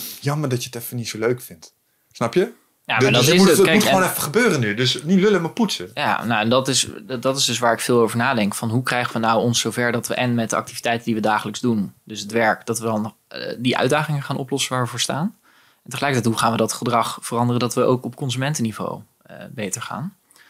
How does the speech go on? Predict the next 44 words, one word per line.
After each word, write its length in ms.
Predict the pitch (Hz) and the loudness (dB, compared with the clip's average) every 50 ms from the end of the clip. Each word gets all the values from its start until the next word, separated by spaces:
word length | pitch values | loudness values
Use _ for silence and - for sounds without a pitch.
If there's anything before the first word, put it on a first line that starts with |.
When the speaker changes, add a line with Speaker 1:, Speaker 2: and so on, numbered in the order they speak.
| _ _ _ _ _ _ _ _ | _ _ _ _ _ _ _ _
Speaker 2:
En 360 | - 117 117 120 120 120 120 - | -6 -2 0 2 2 0 0 0
ja, 100 | 120 120 | 0 2
jij 180 | 113 113 127 | 2 2 2
zou 160 | 123 - 127 135 | 2 0 0 0
mij 80 | 135 | 0
nog 140 | 123 120 - | 0 -2 -2
een 60 | 110 | -4
vraag 260 | - - 120 131 - | -4 -2 -4 -4 -4
gaan 100 | - 127 - | -4 -6 -6
stellen. 360 | - - - - 147 160 - _ _ _ _ _ _ _ | -6 -6 -6 -10 -10 -12 -14 _ _ _ _ _ _ _
<laughs> 320 | - - - - 123 123 | -20 -20 -18 -14 -10 -6
Misschien 260 | 117 113 - - - 117 | -4 -4 -2 2 4 6
Speaker 1:
Ja, 40 | 180 | 6
Speaker 2:
dat 100 | 214 233 | 8 8
Speaker 1:
ja, 60 | 240 | 8
Speaker 2:
dat 100 | 240 233 | 8 8
Speaker 1:
ja, 80 | 233 220 | 8 10
Speaker 2:
wel 80 | 208 | 10
Speaker 1:
je 60 | 202 185 | 10 10
wil 100 | 208 214 | 10 10
hem 80 | 196 190 | 10 8
Speaker 2:
een 40 | |
Speaker 1:
hebben 160 | 208 196 170 147 | 8 8 8 8
nu, 120 | 139 131 | 8 8
Speaker 2:
is. 40 | 143 | 8
Speaker 1:
hè? 60 | 202 | 8
Ja, 260 | 190 151 - 131 127 156 | 8 8 8 8 8 6
oké. 240 | 151 196 151 131 | 6 6 6 6
Dus, 560 | 127 151 143 - - - 156 - - - - - | 6 6 4 2 -2 -4 -4 -4 -4 -6 -6 -2
eh, 200 | - - 143 139 | 0 2 4 4
de, 460 | 139 131 139 120 123 - - 143 151 - | 4 4 2 0 -2 -2 0 0 0 0
ik 120 | 160 - | 0 -2
heb 100 | 185 - | 0 2
twee 520 | 180 196 196 190 175 147 - - 131 123 | 4 4 6 6 4 4 2 0 -2 0
toffe 260 | - 165 147 - - - | 4 4 4 4 2 2
gedachte-experimenten 1120 | 123 120 120 107 - - 107 104 - - - 117 110 113 104 101 101 98 - 107 101 92 | 4 6 6 6 6 4 2 2 2 0 0 2 2 4 2 2 2 2 2 0 -2 -2
die 160 | 104 107 104 | 0 0 0
ik, 200 | 98 - - - | 0 -2 -2 0
die 120 | 104 104 | 2 2
ik 100 | 98 - | 2 2
zelf 300 | - - 135 135 131 127 - | 2 4 4 4 4 2 0
wel 100 | 98 98 | -4 -4
eens 140 | 98 - | -4 -4
doe. 220 | - 107 123 170 | 0 0 0 0